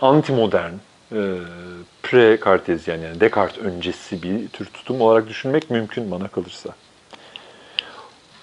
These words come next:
Neden bunun böyle olduğunu biz, e, ili-, konu ilerledikçe göreceğiz. Ben, e, neden, e, Aristoteles'in evreni kozmetik bir evren, neden güzel bir evren, e, bunun inceliklerine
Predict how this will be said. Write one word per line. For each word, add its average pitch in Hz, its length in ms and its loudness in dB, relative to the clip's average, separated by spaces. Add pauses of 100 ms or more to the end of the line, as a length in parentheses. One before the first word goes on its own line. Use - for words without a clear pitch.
(140)
Neden 220 380 8
bunun 196 220 6
böyle 175 160 10
olduğunu 190 460 6
biz, 196 300 0
e, 202 40 -2 (600)
ili-, 196 160 -2
konu 196 200 4
ilerledikçe 190 560 6
göreceğiz. 101 680 4 (600)
Ben, 147 360 4 (180)
e, 107 280 2 (1080)
neden, 147 560 6
e, 143 80 4
Aristoteles'in 123 720 2
evreni 113 300 0
kozmetik 110 720 0
bir 101 60 -2
evren, 101 280 -6
neden 104 340 2
güzel 104 480 6
bir 95 120 4
evren, 101 540 0 (640)
e, 104 240 0
bunun 135 220 2
inceliklerine 127 920 4